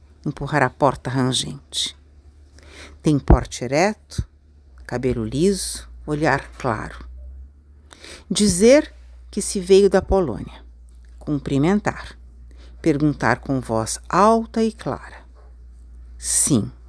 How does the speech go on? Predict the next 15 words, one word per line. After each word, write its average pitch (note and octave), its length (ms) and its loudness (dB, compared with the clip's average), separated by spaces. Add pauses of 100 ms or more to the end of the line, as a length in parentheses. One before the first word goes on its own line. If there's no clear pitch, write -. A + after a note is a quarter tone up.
(360)
amava-o D3+ 920 4
muito. - 840 -6 (680)
Sim, E3 680 2
sempre - 540 2
foi C3+ 280 -4
assim. - 440 -6 (1200)
Sim, E3+ 420 2 (640)
estava G3+ 400 4
então G3+ 420 0
rente G3+ 640 0
ao F#3+ 120 0
muro F3 340 -2
da E3+ 120 2
prisão. C#3 540 -6 (1120)
Sim, B2 540 0